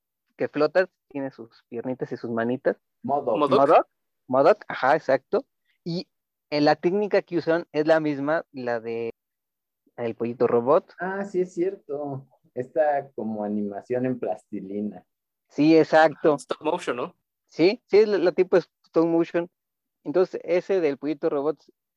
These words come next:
Speaker 1: eh, sí se me hace un poquito ahí como medio oscuro, pero pues sí, sí, sí es divertido verlo.
Speaker 2: Sí, a mí también me gusta. Oigan,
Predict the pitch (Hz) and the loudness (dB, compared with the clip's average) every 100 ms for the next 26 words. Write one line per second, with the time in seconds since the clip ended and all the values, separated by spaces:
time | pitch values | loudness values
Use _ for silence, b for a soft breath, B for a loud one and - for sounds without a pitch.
0 | _ _ _ - - 214 247 240 240 240 | _ _ _ -16 -12 -6 -2 0 4 2
1 | 247 233 196 - 185 202 185 180 175 160 | 2 -2 -4 -4 -6 -2 0 0 -2 -2
2 | 135 127 123 117 120 _ _ _ _ 135 | -2 -2 -4 -6 -12 _ _ _ _ -12
3 | 131 127 135 165 170 151 147 135 131 139 | -8 -10 -6 2 2 2 -2 0 0 -4
4 | - 180 170 170 170 - - - 180 202 | -12 -12 -12 -18 -20 -20 -20 -8 0 4
5 | 208 170 143 156 143 127 120 104 _ _ | 6 6 4 2 2 2 -4 -10 _ _
6 | _ _ _ _ 117 117 113 131 135 127 | _ _ _ _ -10 -10 -8 -6 -2 -2
7 | 117 104 104 - _ _ _ _ _ _ | -2 -4 -4 -12 _ _ _ _ _ _
8 | 139 135 131 - | -2 -2 -6 -10